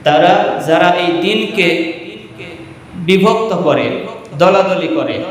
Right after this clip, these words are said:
ইসলামকে দ্বিখণ্ডিত করে, আল্লাহ রাব্বুল আলামিন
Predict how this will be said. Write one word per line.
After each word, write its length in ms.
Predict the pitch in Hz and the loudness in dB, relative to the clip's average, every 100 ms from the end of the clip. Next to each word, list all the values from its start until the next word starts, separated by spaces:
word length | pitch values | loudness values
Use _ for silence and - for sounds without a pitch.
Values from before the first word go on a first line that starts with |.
| - - - | -12 -16 -8
ইসলামকে 580 | - 170 214 220 214 208 | 0 2 4 2 0 0
দ্বিখণ্ডিত 720 | 185 180 180 180 220 208 190 160 | 0 0 0 0 -2 -2 0 0
করে, 300 | 143 131 - - - - - | 0 0 0 -4 -10 -16 -6
আল্লাহ 260 | 151 175 196 | -2 2 4
রাব্বুল 280 | 196 196 185 | 4 2 -2
আলামিন 360 | 175 170 170 | 0 0 -2